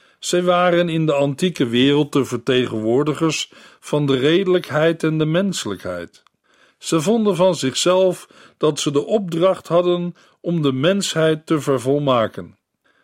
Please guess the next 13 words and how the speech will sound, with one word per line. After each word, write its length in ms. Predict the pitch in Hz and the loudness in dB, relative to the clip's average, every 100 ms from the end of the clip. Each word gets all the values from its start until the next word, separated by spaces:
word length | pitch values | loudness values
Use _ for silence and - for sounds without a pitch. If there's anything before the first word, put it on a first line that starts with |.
| _ - | _ -14
Ze 220 | - 127 | -4 0
maakten 440 | 135 135 - 131 | 2 0 -2 -2
hun 200 | 117 107 | 0 0
goden 760 | - 147 175 160 110 92 135 - _ _ - | 0 2 2 2 -2 -10 -12 -18 _ _ -6
naar 140 | 123 | -2
de 100 | 123 | -2
gelijkenis 760 | - 127 147 175 - 117 104 - | 0 2 4 2 0 -8 -8 -4
van 220 | 139 147 | -2 0
mensen, 520 | 190 185 - 101 - _ _ _ | 0 0 -2 -6 -8 _ _ _
naar 180 | 107 95 | -8 -6
hun 120 | 98 | 0
eigen 460 | 120 139 151 151 135 | 2 4 2 -2 -4
gelijkenis. 800 | 127 113 101 92 90 85 - | 0 2 0 -4 -12 -18 -20